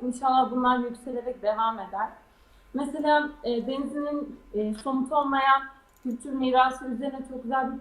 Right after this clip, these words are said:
proje yapıldı. E, kitaplaştırıldı. İnşallah böyle kitaplarla da Türk geleneğini, örfünü, adetlerini öğrenebiliyoruz.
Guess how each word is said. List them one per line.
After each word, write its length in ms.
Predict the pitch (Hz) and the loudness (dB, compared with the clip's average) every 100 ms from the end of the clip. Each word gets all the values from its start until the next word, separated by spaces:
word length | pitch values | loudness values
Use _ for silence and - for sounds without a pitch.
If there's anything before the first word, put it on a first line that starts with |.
| - | -4
proje 520 | 254 254 233 208 - | -2 -2 -2 -4 -2
yapıldı. 680 | 196 196 - 190 - 226 - - - _ _ _ | -4 -4 -8 -8 -4 -6 -6 -16 -20 _ _ _
E, 280 | - 202 190 | -6 -4 -4
kitaplaştırıldı. 1300 | - - 247 247 247 247 - 240 233 208 214 247 262 | -6 0 0 4 2 2 -6 0 0 0 -4 -4 -4
İnşallah 680 | 240 247 269 262 254 247 - - - - _ | -4 0 2 4 4 2 -4 -18 -20 -20 _
böyle 480 | 214 285 302 311 294 | 2 2 2 -4 -8
kitaplarla 760 | - 294 269 269 285 294 294 220 | -6 -2 -2 2 2 2 0 -4
da 160 | 262 - | -8 -8
Türk 220 | 294 269 - | -12 -12 -2
geleneğini, 720 | 247 226 214 202 190 185 196 - _ _ - | 0 0 -2 -2 -2 -6 -10 -18 _ _ -4
örfünü, 480 | 233 240 - 254 | 0 0 0 2
adetlerini 640 | 233 240 240 247 240 240 226 | 6 6 4 -2 -2 -2 -2
öğrenebiliyoruz. 880 | 233 226 220 214 202 226 202 233 | -2 -4 -4 -6 -4 -4 -4 -8